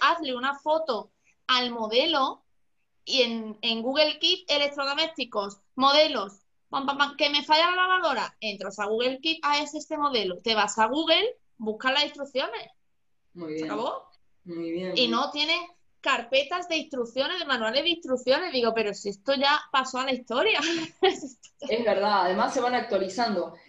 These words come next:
Speaker 2: Ahí lo que se, lo que muchas veces veo en el caso cuando ordenamos quizá una persona y después un emprendimiento, que en general trato de ordenar la vida de una persona y de adentro del emprendimiento,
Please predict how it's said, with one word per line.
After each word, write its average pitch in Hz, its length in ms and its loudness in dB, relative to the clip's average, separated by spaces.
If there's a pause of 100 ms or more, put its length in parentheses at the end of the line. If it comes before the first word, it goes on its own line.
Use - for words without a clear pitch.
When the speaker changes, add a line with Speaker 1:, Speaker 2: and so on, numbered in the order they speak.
(100)
Speaker 2:
Ahí 226 200 0
lo 330 140 4
que 233 80 0
se, 208 340 -2
lo 196 160 -2
que 202 60 -2
muchas 254 320 0
veces 254 340 0
veo 254 200 2
en 220 80 -4
el 196 160 -4
caso 196 340 -4
cuando 185 240 -2
ordenamos 190 460 0
quizá 220 240 -4
una 226 200 0
persona 240 600 0
y 202 40 -2
después 226 440 -2
un 202 80 -4
emprendimiento, 190 1160 -2
que 175 240 -4
en 180 160 -8
general 196 440 0
trato 247 280 0
de 196 80 2
ordenar 190 560 -4 (760)
la 175 200 0
vida 262 280 2
de 214 140 0
una 226 200 -2
persona 208 400 -6 (120)
y 202 100 -6
de 185 80 -2
adentro 233 260 -4
del 214 140 -2
emprendimiento, 214 680 -6